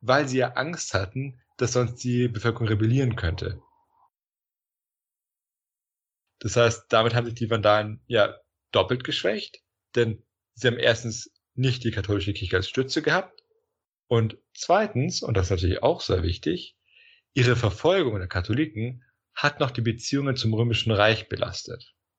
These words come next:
Und das führt uns dann auch zum nächsten Punkt. Wie war das Verhältnis zum Römischen Reich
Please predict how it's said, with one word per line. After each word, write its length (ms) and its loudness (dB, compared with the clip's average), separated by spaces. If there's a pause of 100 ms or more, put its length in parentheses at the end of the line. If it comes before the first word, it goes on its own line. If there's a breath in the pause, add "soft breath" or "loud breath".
(920)
Und 120 2
das 160 2
führt 140 2
uns 100 -2
dann 100 2
auch 120 2
zum 180 2
nächsten 360 0
Punkt. 340 -10 (760)
Wie 220 0
war 100 6
das 160 2
Verhältnis 440 4
zum 160 2
Römischen 380 2
Reich 540 2